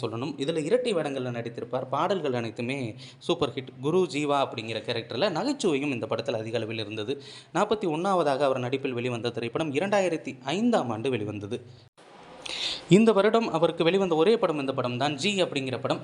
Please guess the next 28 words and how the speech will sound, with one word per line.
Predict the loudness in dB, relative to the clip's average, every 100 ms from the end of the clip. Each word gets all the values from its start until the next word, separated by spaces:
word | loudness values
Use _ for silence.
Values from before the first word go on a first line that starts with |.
| -10 -10 -2
அஹ், | 0 2
வெற்றி | 0 0 0
படமாக | 2 2 2 2
அமையவில்லை | 0 2 0 2 2 2
அப்படின்னாலும் | 0 -2 0 0 0 -2 -8 -14 -2
ஓரளவு | 2 4 4 2 2
பேசப்பட்ட | 2 4 2 0 -2
படமாக | -2 -2 -2
அமைந்தது. | -4 -4 -4 -4
இந்த | -2 -2
படத்துல | -2 0 2
வாசு | 2 2 2
அப்படிங்கிற | 0 0 -2 -4
கேரக்டரை | -2 -2 -4 -2 -2
ஏற்று | -2 -2 -2
அவர் | -2 -4
நடித்திருப்பார். | -6 -6 -4 -2 -2 -4 -8
இந்த | -2 2
காலகட்டத்திலெல்லாம் | 4 4 2 0 2 0 2
வருஷத்துக்கு | 0 2 -2 -2 -2
ஒண்ணு, | 0 2
ரெண்டு | 2 2
இந்த | 0 0
மாதிரி | -2 0
படங்களையே | -2 0 0 0
அவர் | 0 -2
கொடுத்து | -6 -6
கொண்டிருந்தார். | -6 -6 -2 -2